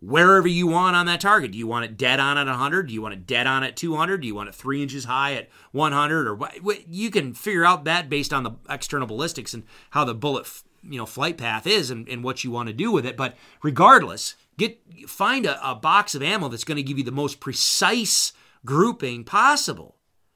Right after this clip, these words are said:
Who gives a crap if it's popular? Who gives a crap if it's got a really cool looking shiny box? Who gives, and quite honestly, I'm sorry, who gives a crap if the, if the company wants to give it to you for free? What good? I,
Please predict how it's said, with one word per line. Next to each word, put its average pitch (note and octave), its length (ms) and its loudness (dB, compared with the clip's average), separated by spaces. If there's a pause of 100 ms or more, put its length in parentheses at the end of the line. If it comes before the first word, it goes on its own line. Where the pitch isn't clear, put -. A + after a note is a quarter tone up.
(600)
Who C4+ 160 0
gives C4+ 340 2
a D#4 60 0
crap C#3+ 420 -2
if B2+ 120 -6
it's G#2+ 140 -10
popular? A#2 680 -2 (180)
Who C#4+ 220 8
gives D4 320 2
a B3+ 40 -4
crap D#3 300 2
if C3 80 -6
it's B2+ 120 -8
got F3 160 -2
a C#3 40 -2
really F#3 300 2
cool G3 240 2
looking F#3+ 240 2
shiny G3 340 0
box? G3+ 560 6 (300)
Who D4 180 8
gives, C#4+ 280 2
and F3+ 200 -6
quite C4 260 4
honestly, C#4+ 440 4
I'm B3 100 0
sorry, C4 540 4 (180)
who D#4+ 220 8
gives E4 280 4
a D4 80 -2
crap F#3+ 320 0
if G#3+ 140 0
the, A#3+ 120 2
if A3+ 120 0
the G#3+ 80 0
company C4+ 480 0
wants A#3 280 0
to A3+ 60 -4
give D4 200 4
it - 80 -2
to A3 100 -2
you A#3 80 0
for C4 140 -2
free? D#4 580 0 (640)
What G#3 440 4
good? D#4+ 340 8
I, C4+ 280 6